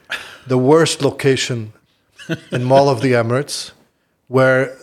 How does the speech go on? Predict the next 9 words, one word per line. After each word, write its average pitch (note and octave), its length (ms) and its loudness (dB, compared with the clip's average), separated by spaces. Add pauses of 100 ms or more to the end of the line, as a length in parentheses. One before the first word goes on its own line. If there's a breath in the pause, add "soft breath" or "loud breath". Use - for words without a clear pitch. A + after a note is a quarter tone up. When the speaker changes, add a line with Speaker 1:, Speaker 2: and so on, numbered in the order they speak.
Speaker 1:
the B2+ 100 -10
concept D#3+ 580 0
before C#3+ 440 2
you A#2+ 360 -2 (600)
didn't D#3 160 -2
have D#3 140 2
a D3+ 40 0
customer, C#3 560 -2
literally, A#2 420 -4